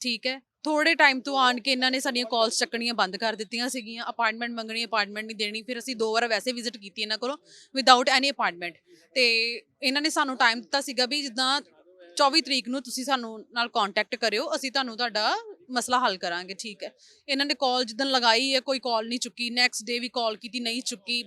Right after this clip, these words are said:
ਅਸੀਂ ਪਰੇਸ਼ਾਨ ਹੋ ਗਏ। After that ਅਸੀਂ Thursday ਇੱਥੇ ਆਏ ਹਾਂ। Thursday ਜਦੋਂ ਆਏ ਹਾਂ ਤੇ ਆ ਕੇ ਦੇਖਿਆ ਤੇ ਕਾਫੀ ਲੋਕ ਇਕੱਠੇ ਹੋਏ ਆ ਵੀ ਸਾਡਾ ਪੈਸਾ ਸਾਰਾ, ਜਾਣੀ ਕਿ ਕਾਫੀ ਜਾਣੇ ਸਾਨੂੰ ਮਿਲੇ ਆ, ਪਰ ਕਿਸੇ, ਸਾਰਿਆਂ ਨਾਲ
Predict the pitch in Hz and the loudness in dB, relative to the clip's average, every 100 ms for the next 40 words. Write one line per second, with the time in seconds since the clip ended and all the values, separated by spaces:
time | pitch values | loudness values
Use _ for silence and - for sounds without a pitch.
0 | - 233 220 254 262 254 262 294 247 254 | -6 -8 -2 0 2 2 2 0 -2 -6
1 | - - - 285 277 294 294 294 311 269 | -10 -18 2 4 4 4 4 4 2 2
2 | 247 247 240 - 254 208 165 165 180 _ | 0 2 0 2 -2 0 -2 -10 -16 _
3 | _ - 285 269 285 285 285 285 240 240 | _ -4 -2 0 -2 -2 -2 0 0 0
4 | 247 - 240 220 247 240 269 269 233 240 | -2 -4 -4 -4 -6 -6 -6 -2 -2 -2
5 | 247 233 226 - 269 262 214 196 214 247 | -2 -2 -4 -2 0 2 0 0 -2 0
6 | 247 202 214 226 240 226 233 226 233 233 | 0 0 0 -2 -2 -4 -4 -4 -4 -6
7 | 233 240 262 294 262 226 220 247 233 202 | -6 -2 -2 0 -2 -2 -2 -4 -4 -4
8 | 196 220 269 - 262 277 294 _ _ - | 0 0 -2 -8 -10 -10 -10 _ _ -4
9 | 311 302 320 320 269 | 4 6 6 4 0